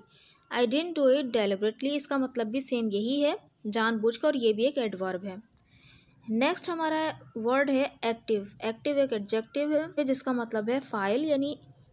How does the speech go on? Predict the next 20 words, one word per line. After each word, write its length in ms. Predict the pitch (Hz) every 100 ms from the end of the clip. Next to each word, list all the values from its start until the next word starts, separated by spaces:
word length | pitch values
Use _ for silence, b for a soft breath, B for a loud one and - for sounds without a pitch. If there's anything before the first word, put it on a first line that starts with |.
| - -
काम 260 | 233 226 226
करते, 340 | 220 214 240
करने 360 | - 247 233 247
वाला, 240 | 254 302
फुर्तीला 560 | - 226 - 226 240 262
बंदा, 300 | 254 240 302
चाको 360 | 285 233 247
चौबंद। 460 | 233 190 185 185 202
ठीक 160 | 262 277
है, 160 | 349 - B B B B B -
सेंटेंस 460 | 277 277 320 349
में 80 | 349
इस 120 | 330
तरह 160 | 330 320
इस्तेमाल 380 | 320 294 269 262
करेंगे, 420 | 226 214 240 294
"He 260 | 302 311
is 160 | 269 285
an 120 | 277
active 260 | 247 240